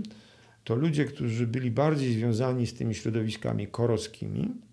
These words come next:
zawiązali Komitet Obywatelski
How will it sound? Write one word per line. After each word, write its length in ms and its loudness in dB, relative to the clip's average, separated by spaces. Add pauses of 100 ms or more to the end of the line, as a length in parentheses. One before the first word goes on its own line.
(1040)
zawiązali 720 4
Komitet 520 0
Obywatelski 1200 -2